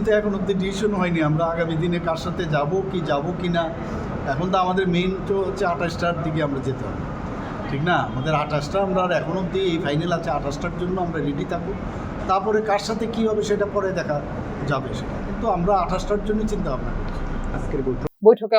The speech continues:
Speaker 3: অংশগ্রহণ করেন নির্বাচনে দায়িত্বপ্রাপ্ত পদাধিকারীরা। দীর্ঘদিন ধরেই উপজাতির স্বার্থ ও স্বশাসনের প্রশ্নে সংবেদনশীল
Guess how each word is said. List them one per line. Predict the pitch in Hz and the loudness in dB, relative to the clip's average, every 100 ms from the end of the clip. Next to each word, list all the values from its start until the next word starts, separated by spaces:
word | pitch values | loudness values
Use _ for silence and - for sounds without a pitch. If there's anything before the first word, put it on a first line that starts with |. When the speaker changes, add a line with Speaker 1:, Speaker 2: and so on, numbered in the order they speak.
| 185 | 6
Speaker 3:
অংশগ্রহণ | 185 - 165 165 160 | 4 -2 -2 -4 0
করেন | 156 175 302 233 | 4 4 4 2
নির্বাচনে | 175 165 151 165 156 | 8 6 6 -2 0
দায়িত্বপ্রাপ্ত | 156 - 160 156 - 156 - _ 233 | 0 -2 0 0 0 -6 -6 _ 6
পদাধিকারীরা। | 226 165 131 156 151 156 - _ _ _ 226 | 6 4 0 -6 -4 -2 -4 _ _ _ 2
দীর্ঘদিন | 240 311 339 - 294 208 240 294 277 | 6 8 8 8 4 6 2 0 2
ধরেই | 269 277 320 339 285 | 6 8 8 6 4
উপজাতির | 254 320 320 302 302 - | 6 8 8 6 2 4
স্বার্থ | 262 247 - 262 226 | 6 4 4 2 2
ও | 190 170 | 0 2
স্বশাসনের | 220 233 269 247 220 202 - | 2 0 -2 -6 -4 -4 -4
প্রশ্নে | 226 - 147 135 - - - | -6 -6 -10 -12 -14 -10 4
সংবেদনশীল | 214 220 247 247 233 - - | 4 4 0 -2 -4 -4 -2